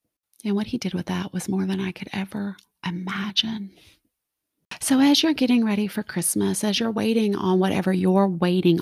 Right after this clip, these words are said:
on, give him the stuff that isn't serving you well. Give him the stuff that you're carrying and is weighing you down, and see what he'll do with it.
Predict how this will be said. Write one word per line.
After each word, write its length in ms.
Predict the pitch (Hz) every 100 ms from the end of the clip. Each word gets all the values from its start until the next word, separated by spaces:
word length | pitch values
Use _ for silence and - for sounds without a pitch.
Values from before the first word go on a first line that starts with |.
| -
on, 520 | 170 160 180 180 165 _ _ _ -
give 220 | 202 277 359
him 120 | 370
the 100 | 240
stuff 360 | - 202 202 -
that 300 | 214 214 - - _ _ -
isn't 240 | 247 311
serving 360 | - 208 190 175
you 180 | 180
well. 420 | 175 180 180 185 - _ _ _ _ _ _ _ _ _ _ _ _ _ - - - -
Give 240 | 262 294
him 180 | 330 339
the 120 | 320
stuff 360 | - 214 202 -
that 160 | 214
you're 180 | 190 202
carrying 680 | - - 185 190 196 196 202
and 260 | 202 180 175
is 520 | - 170 165 165 -
weighing 680 | 190 196 196 202 202 202 202 - _
you 500 | 180 170 175 - 180 - _ _ _ _ _
down, 560 | 151 - 160 156 160 - - - _ _ _ _ -
and 120 | 254
see 220 | - 311
what 160 | 311 294
he'll 160 | 247 247
do 200 | 233 226
with 200 | 214 220
it. 220 | 208